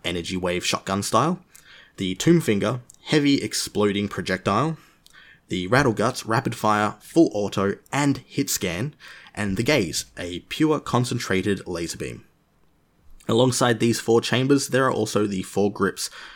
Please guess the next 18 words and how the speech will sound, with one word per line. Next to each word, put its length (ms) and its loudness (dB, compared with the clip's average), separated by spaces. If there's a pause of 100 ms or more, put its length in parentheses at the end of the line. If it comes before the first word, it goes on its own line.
(160)
which 240 -6
determine 640 0
damage, 500 0 (140)
fire 400 -2
rate, 260 -2 (260)
beam 320 2
range, 360 0
and 200 -8
recoil. 540 -2 (720)
Then 220 -2
lastly, 460 0
the 180 -10
sixteen 680 0
loaders 520 2
that 180 -4
decide 420 -2
magazine 500 0
capacity 680 -4